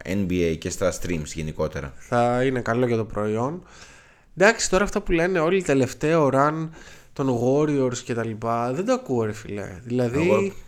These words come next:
Speaker 1: κυρίως για τον LeBron το έλεγα, το τελευταίο run.
Speaker 2: Ναι, όχι, εγώ το λέω για τους Warriors που όλοι λένε μια τελευταία φορά. Όσο παίζει ο Κάρι,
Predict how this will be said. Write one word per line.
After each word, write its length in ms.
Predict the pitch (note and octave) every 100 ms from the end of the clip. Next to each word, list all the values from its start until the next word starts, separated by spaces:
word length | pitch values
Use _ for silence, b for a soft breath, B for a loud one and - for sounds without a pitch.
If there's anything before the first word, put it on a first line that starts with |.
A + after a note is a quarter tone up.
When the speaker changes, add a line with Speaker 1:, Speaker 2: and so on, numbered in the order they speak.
| -
Speaker 1:
κυρίως 280 | A#2 A#2+ B2
για 120 | B2
τον 180 | A2 G2
LeBron 240 | F#2 G#2+
το 60 | D#2+
έλεγα, 180 | D2 D2
το 60 |
τελευταίο 400 | - C#2+ - C#2+ C#2
run. 100 | C2+ - - -
Speaker 2:
Ναι, 360 | C#3+ D#3 B2+ A#2
όχι, 260 | C#3+ -
εγώ 120 | A#2+ C#3
το 120 | C#3+
λέω 140 | C#3+
για 100 | D3
τους 100 | C3 A#2+
Warriors 540 | C3+ D3 C3 A2 G#2 -
που 80 | A#2
όλοι 160 | C3
λένε 300 | B2 A#2+ C#3+
μια 200 | C#3+ B2
τελευταία 380 | A#2+ A#2+ A2 B2+
φορά. 440 | B2 G2+ G2+ A#2+ C3+ B B B B B B -
Όσο 260 | F3+ G#3
παίζει 180 | A3 A#3
ο 60 | F3+
Κάρι, 640 | C#3 C3 C3 C3+ F3 A3+